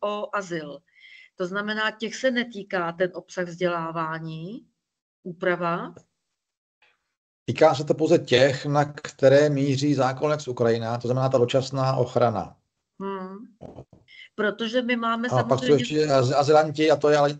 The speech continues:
Speaker 2: jiná kategorie zase, no.
Speaker 1: Aha, takže těch azylantů se to netýká. Ta úprava je jenom dočasky.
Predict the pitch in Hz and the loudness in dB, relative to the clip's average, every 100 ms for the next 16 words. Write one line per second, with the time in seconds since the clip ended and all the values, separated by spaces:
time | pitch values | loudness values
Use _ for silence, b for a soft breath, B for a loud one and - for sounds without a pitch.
0 | - 139 127 127 117 98 87 - - 90 | -6 -4 -2 -2 -2 -4 -6 -10 -14 -16
1 | - 90 _ _ _ _ _ _ - 180 | -18 -20 _ _ _ _ _ _ -10 -8
2 | 190 294 294 226 240 262 233 202 254 269 | -8 -6 -6 -6 -6 -6 -6 -4 -2 -2
3 | 262 262 269 285 254 254 233 233 170 143 | -4 -8 -8 -6 -4 -6 -8 -6 -6 -6
4 | B B B B _ 185 208 190 190 180 | B B B B _ -8 -8 -4 -2 0
5 | 175 170 190 233 285 254 220 220 190 - | 0 0 -2 -2 -6 -6 -8 -8 -12 -12
6 | 156 151 | -16 -16